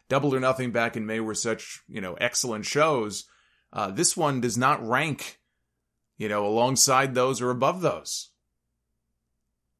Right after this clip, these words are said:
But I thought Thunder Rosa and Hikaru Shida had a damn good match. I thought Kenny Omega and Hangman Page against F T R, a very good match. Should have been shorter. I think it would have benefited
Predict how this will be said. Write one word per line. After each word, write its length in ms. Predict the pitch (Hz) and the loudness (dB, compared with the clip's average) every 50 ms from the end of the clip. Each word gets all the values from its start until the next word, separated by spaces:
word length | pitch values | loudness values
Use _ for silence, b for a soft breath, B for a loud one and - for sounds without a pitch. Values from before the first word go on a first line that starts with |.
| _ _ - | _ _ -4
But 100 | 113 110 | 0 2
I 100 | 110 123 | 2 2
thought 220 | - 147 135 123 - | 4 2 2 4 4
Thunder 260 | 151 156 156 147 139 | 4 4 4 4 4
Rosa 420 | 131 135 143 185 220 175 151 139 | 6 6 6 6 4 4 2 2
and 180 | 135 131 127 123 | 2 0 0 -2
Hikaru 420 | 135 - - 131 139 143 143 139 | -2 -2 0 2 2 2 2 0
Shida 400 | 127 - - 147 147 143 156 151 | -2 -2 -2 0 0 0 0 0
had 140 | 131 123 110 | 0 -2 -4
a 40 | 104 | -4
damn 300 | 95 113 113 123 135 139 | -2 -2 -2 0 0 0
good 160 | 127 139 120 | 0 0 0
match. 320 | 123 123 123 139 170 - | 2 2 0 0 0 -2
I 80 | 135 110 | -2 -2
thought 220 | 104 - 107 104 | -2 -2 -4 -4
Kenny 240 | - - 123 131 131 127 | -4 -4 -2 -2 -2 -2
Omega 360 | 120 120 120 123 131 120 127 | 0 0 0 0 0 0 -2
and 100 | 113 110 | -2 0
Hangman 380 | 107 113 123 120 117 117 117 | -2 -2 0 0 -2 -2 -2
Page 540 | 113 120 113 113 113 120 117 117 - - b b b b b b b b b b b | -2 -2 -2 0 0 -2 -4 -6 -8 -10 b b b b b b b b b b b
against 320 | - 98 113 113 110 113 | -6 -4 -4 -2 0 0
F 180 | 117 117 113 - | 0 0 0 -2
T 180 | - 127 113 | -2 0 2
R, 380 | 104 101 104 107 131 151 151 - _ _ _ _ _ _ | 4 4 4 4 2 -2 -6 -12 _ _ _ _ _ _
a 160 | - - 95 92 | -6 -6 -6 -4
very 300 | 92 113 139 151 160 143 | 0 2 2 4 4 4
good 140 | 156 147 | 2 2
match. 460 | 139 139 131 139 160 151 - - - _ | 2 2 2 2 0 0 -4 -8 -10 _
Should 240 | - - - - 147 | -12 -2 0 2 2
have 80 | 165 156 | 2 2
been 100 | 165 156 | 0 0
shorter. 420 | - - 180 170 147 117 98 92 | 0 2 2 2 2 2 2 -2
I 60 | 92 | -2
think 180 | 98 117 123 120 | -2 -2 -2 -2
it 80 | 123 117 | 0 0
would 120 | 127 123 | -2 -2
have 100 | 117 107 | -2 0
benefited 580 | 120 120 127 127 - - 135 127 135 139 139 | 0 0 0 0 0 0 0 0 0 -4 -6